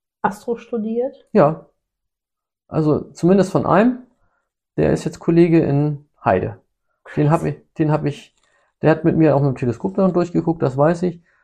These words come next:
Speaker 2: Von dem weiß ich's genau, der hat, ähm, Physik studiert und auch Astronomie. Der ist, den hab ich dann auf der Astro-Fortbildung getroffen. Und ein anderer Stu-, äh, Schüler von mir,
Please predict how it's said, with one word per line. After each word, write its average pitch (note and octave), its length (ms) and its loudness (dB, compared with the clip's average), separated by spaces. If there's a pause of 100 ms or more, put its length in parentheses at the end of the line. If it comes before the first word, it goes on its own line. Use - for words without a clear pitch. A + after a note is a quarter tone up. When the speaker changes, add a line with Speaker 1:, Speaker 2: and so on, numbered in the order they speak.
(160)
Speaker 2:
Von C#3+ 120 -2
dem D3+ 180 0
weiß C#3+ 200 2
ich's C3+ 140 -12
genau, C#3 280 2
der C#3 180 0
hat, C3 300 -6
ähm, A#2+ 260 -4
Physik F3 300 -8
studiert F#3 460 0
und C#3 500 -6
auch C3 160 0
Astronomie. B2+ 540 -2
Der G#2+ 100 2
ist, B2 120 -8
den B2+ 100 -2
hab C#3 100 -2
ich - 80 -14
dann A#2+ 120 -6
auf B2 100 -6
der - 140 -4
Astro-Fortbildung - 640 -8
getroffen. - 420 -14 (540)
Und B2+ 200 -4
ein - 80 -2
anderer E3+ 640 0
Stu-, - 380 -14
äh, C3+ 360 -4
Schüler D#3 260 2
von D3 160 -2
mir, C#3+ 300 0